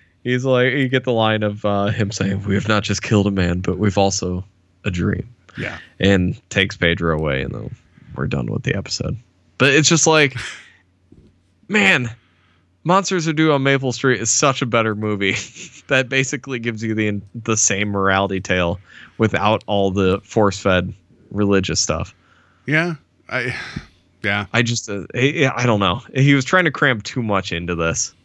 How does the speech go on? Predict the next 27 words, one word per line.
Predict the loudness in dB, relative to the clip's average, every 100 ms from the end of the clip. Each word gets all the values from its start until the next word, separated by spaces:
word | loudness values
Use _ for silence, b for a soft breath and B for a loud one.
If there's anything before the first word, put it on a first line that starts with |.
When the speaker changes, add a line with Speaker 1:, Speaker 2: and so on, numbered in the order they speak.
| -2
Speaker 1:
Like, | -2 -2 -6 B B B B B
you | 0
can | 2
tell | 2 4 2
it's | 2
something | 0 2 0 0
that | 0 -2
was | -4
close | -2 -2 -2 -4
to |
Serling. | -6 -2 0 0 -2 -4 -10 _ -6
Like | -4 -2
I |
mentioned, | -2 -2 0 -2
he, | 2 0 0 -4
he | -4 0
took | 0 0
a |
stab | 0 0 0
at | -2 -2
this | -4
three | -2 0 0 0
times | 0 0 -2 -4
throughout | -2 0 0
his | -4
career. | -4 0 2 0 -4 B B B B B 0
But | 2 2